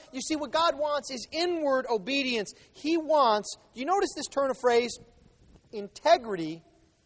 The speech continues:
of heart. One of the great banes in the church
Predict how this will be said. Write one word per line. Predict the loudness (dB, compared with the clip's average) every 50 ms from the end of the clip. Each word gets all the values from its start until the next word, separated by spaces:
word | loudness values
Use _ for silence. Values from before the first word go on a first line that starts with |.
| -10
of | -10 -10
heart. | -10 -10 0 4 6 6 6 4 2 _ -18 -20 -20 _ _ _ _ _ _ _ _ _ _ _ _ _ _ _ _ _ _ _ _ _ _ _ _ _ _ _ _ _ _ _ _ _ _ _ _ _ _ _ _ -4
One | 0 2 4 4
of |
the | 2 2
great | 4 4 4 4 4 0 -4 2
banes | 4 6 6 6 4 2 0 0 -2
in | -4 -6 -6
the | -6 -6
church | -6 -6 -2 2 2 4 4 4 0 -2 -6 -12